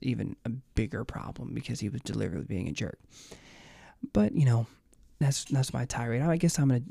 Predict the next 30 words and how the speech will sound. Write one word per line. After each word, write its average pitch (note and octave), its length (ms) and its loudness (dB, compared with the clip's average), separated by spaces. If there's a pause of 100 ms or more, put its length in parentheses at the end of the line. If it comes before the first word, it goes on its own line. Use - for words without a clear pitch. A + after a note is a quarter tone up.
(140)
I'm B2+ 200 0
going A#2+ 280 0
to A#2 300 -2 (220)
use A#2+ 280 2
this C3 280 2
whole C3+ 600 4
little A#2+ 200 0
five C3+ 460 -4
and A#2 80 0
a C3 40 -2
half C#3 220 -6
minutes A#2 360 -2
to G#2 340 -2 (580)
throw B2 300 2
in A#2 160 2
as A#2 220 -2
my - 340 -4 (560)
daily A#2 680 2 (320)
gripe - 500 -2
thing A2 360 -2
that - 240 -2
I'm, - 200 -6 (380)
you B2+ 120 2
know, A2+ 60 6
I'm A2+ 60 2
gonna A2+ 100 0
start - 280 -4
doing. D2 340 -2
I'm C3 120 0
gonna, A2+ 140 0